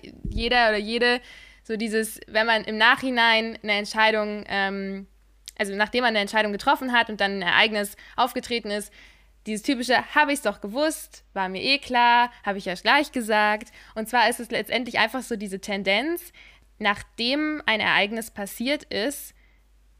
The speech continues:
die Genauigkeit der ur-, ursprünglichen Vorhersage, die man getroffen hat, äh, zu überschätzen. Also auch hier wieder ein Beispiel, ähm, vor der Wahl hat man eine Prognose aufgestellt, wie das Ergebnis ausfallen wird und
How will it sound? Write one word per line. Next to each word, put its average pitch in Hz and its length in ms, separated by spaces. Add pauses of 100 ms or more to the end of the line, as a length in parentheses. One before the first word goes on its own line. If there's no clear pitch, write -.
die 220 80
Genauigkeit 233 720
der - 180
ur-, 277 220
ursprünglichen 226 580
Vorhersage, 202 720
die 196 100
man 190 160
getroffen 214 440
hat, 185 340 (440)
äh, 208 200
zu - 120
überschätzen. 220 760
Also 208 420 (440)
auch 208 180
hier 240 180
wieder 247 180
ein 240 100
Beispiel, 233 760 (360)
ähm, 208 720 (500)
vor 247 200
der 240 180
Wahl 233 560
hat 220 180
man 214 100
eine 214 60
Prognose 226 480
aufgestellt, 214 680
wie 208 80
das 208 80
Ergebnis 214 380
ausfallen 202 580
wird 196 420
und 196 560